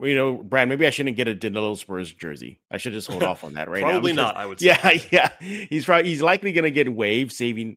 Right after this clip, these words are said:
Speaker 1: the Spurs a lot more money. Uh, also, these, the Hawks send a multiple first-round picks, unprotected picks. Uh, yeah, it, it definitely was a high price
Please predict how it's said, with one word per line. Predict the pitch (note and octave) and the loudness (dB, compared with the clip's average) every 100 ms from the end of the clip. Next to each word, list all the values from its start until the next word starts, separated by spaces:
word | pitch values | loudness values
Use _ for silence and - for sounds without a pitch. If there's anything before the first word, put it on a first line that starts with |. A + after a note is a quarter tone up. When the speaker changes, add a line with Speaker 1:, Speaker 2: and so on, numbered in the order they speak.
| - | -14
Speaker 1:
the | G#2 | -16
Spurs | - A2+ G#2 G2+ | -12 -10 -10 -8
a | F#2 | -8
lot | F2 F#2+ B2+ A#2+ | -6 -4 -4 -6
more | F#2+ F2+ | -14 -16
money. | E2+ D#2+ C#3 - _ _ _ _ _ | -16 -14 -14 -16 _ _ _ _ _
Uh, | - D#2 D2 G1+ - | -14 -12 -12 -14 -2
also, | E3 G#3 D3+ G#3 - _ _ - | 0 0 -2 -6 -10 _ _ -20
these, | G#2 G2+ G2+ F#2 - - | -14 -12 -12 -12 -14 -10
the | F#2 | -4
Hawks | G#2 G#2 - | -2 -4 -10
send | A2+ G2+ G#2 G2 | -10 -10 -12 -16
a | F2+ | -18
multiple | F2 G#2+ A2+ B2 B2 A2 F2+ F2 | -14 -8 -4 -4 -6 -12 -12 -14
first-round | - F#2+ F2+ - F2 E2+ D2+ D2+ | -12 -14 -14 -16 -16 -14 -14 -16
picks, | F2+ C2 C2+ - _ _ _ - | -16 -16 -18 -20 _ _ _ -8
unprotected | A#2 C#3 A#2+ G#2+ F2+ - G2 G2+ D#2 A1+ _ _ - | -6 -6 -8 -14 -16 -14 -16 -16 -20 -20 _ _ -10
picks. | G#2 - - | -10 -10 -16
Uh, | - | -16
yeah, | D#2+ F#2 D2+ | -10 -10 -10
it, | D2+ F2+ | -10 -8
it | F#2+ | -8
definitely | G2+ A2+ A#2+ A2 | -8 -8 -8 -6
was | G#2+ G2 | -6 -6
a | F2+ | -8
high | E2+ G2 G2+ | -6 -4 -4
price | F#2+ A#2+ A2+ A2+ - | -4 -4 -2 -4 -8